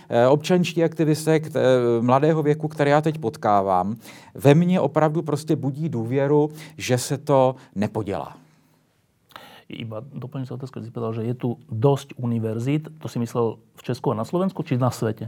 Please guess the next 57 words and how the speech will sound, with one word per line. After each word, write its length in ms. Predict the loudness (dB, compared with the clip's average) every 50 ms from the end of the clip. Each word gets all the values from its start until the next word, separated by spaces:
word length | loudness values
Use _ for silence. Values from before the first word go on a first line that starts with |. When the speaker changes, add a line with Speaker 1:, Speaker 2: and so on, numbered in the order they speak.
| -14 -14 _ _ _ _ _ _ _ -20 -20 -20 -20 -20
Speaker 1:
V 80 | -12 -6
Česku 560 | 0 0 0 0 2 2 2 2 2 0 -2 -4 -4
a 60 | -4
na 80 | -4 -6
Slovensku 880 | -2 0 2 2 4 4 2 2 0 -4 -2 2 4 4 4 4 2 4 8
a 320 | 10 10 10 10 8 2 -4 -14 -4 -2
plus 240 | 0 0 0 -2 -4
v 20 | -4
tom 80 | -4 -2
širším 480 | -4 -4 -6 -6 -6 -6 -6 -6 -2
Speaker 2:
Ale 200 | 0 0 0 2
Speaker 1:
kroku 120 | 0 0 0
Speaker 2:
teda 80 | 2 2 2
aj 60 | 2 0
Speaker 1:
na 40 |
Speaker 2:
v 40 | 0
Česku 240 | -2 -2 -2 0 0
a 40 | 2 0
Speaker 1:
světě. 40 |
Speaker 2:
na 60 | 0 -2
Slovensku 380 | -4 -2 -2 -2 -2 -4 -8
sú 240 | -10 -4 -2 -2 0
také 320 | 2 2 0 0 0 0
Speaker 1:
Samozřejmě. 80 | 0 0
Speaker 2:
univerzity, 320 | 0 -2 -2 -2 -4 -4
ktoré 160 | -4 -6 -6 -4
sú 120 | -4 -4 -2
hodné 340 | -2 -2 0 0 0 0 -2
toho 180 | -2 -4 -4 -2
Speaker 1:
Nebo 20 | -2 -2
Speaker 2:
slova? 60 | 0
Speaker 1:
přinejmenším 480 | 2 2 2 2 0 -2 -2 0 0 0
některé 380 | 0 0 0 0 0 0 0
fakulty, 480 | -2 -2 -6 -6 -4 -6 -4 -4 -4 -2
některé 440 | -2 -2 -2 -2 -4 -2 -2 -2 -2
katedry. 640 | -4 -6 -6 -6 -8 -6 -4 -4 -2 -2 -2 -4 -6 -12 -20 -20 -20 _ _ _ -4
Jo, 200 | -2 0 0 0
jde 80 | 0 -2
jenom 240 | -2 -2 -2 -4
o 60 | -4 -4
to, 140 | -6 -6
že 140 | -6 -6 -8 -8 -6
ho-, 140 | -6 -6 -4
dá 220 | 0 0 0 0
to 80 | 0 -2
trošku 300 | -4 -4 -4 -4 -6 -2
práci, 760 | 2 4 6 6 6 4 2 -2 -2 0 0 0 0 -2 -4
Speaker 2:
Je 280 | -4 -2 -2 0 0 0
to 60 | 0
Speaker 1:
eh, 20 | 2
Speaker 2:
rozlišiť, 380 | 0 0 0 -2 -6 -6 -8 -8
že 80 | -10 -6 -4
ktorá 160 | -2 -2 0 0
Speaker 1:
s-, 40 |
Speaker 2:
to 80 | 0 0
je. 80 | -2 -2 -2 -2 -2
Speaker 1:
rozlišit. 560 | -2 -2 -4 -4 -8 -8 -10 -10 -16 -20 -20